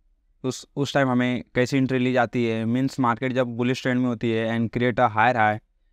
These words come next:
तो उस टाइम हमें मार्केट में कैसे एंट्री बनाई जाती है, वो आज हम इस वीडियो में सीखने वाले हैं। मैं आपको थोड़ा इंट्रोडक्शन दे देता हूँ मार्केट में,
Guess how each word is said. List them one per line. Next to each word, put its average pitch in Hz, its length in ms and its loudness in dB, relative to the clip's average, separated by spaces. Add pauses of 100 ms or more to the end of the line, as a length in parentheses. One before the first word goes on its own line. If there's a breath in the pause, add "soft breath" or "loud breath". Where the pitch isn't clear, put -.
(200)
तो 139 80 0
उस 127 100 -4
टाइम 139 120 0
हमें 127 320 0 (140)
मार्केट 123 320 2
में 131 140 2
कैसे 131 220 2
एंट्री 127 220 2
बनाई 120 280 2
जाती 117 300 0
है, 113 80 0
वो 123 120 -4
आज 123 200 4
हम 120 100 0
इस 113 120 -2
वीडियो 117 200 2
में 120 80 0
सीखने 123 400 0
वाले 113 280 2
हैं। 107 260 -2 (380)
मैं 127 80 2
आपको 135 160 2
थोड़ा 135 220 2
इंट्रोडक्शन 127 600 0
दे 123 120 0
देता 117 140 0
हूँ 120 80 0
मार्केट 113 320 2
में, 113 320 0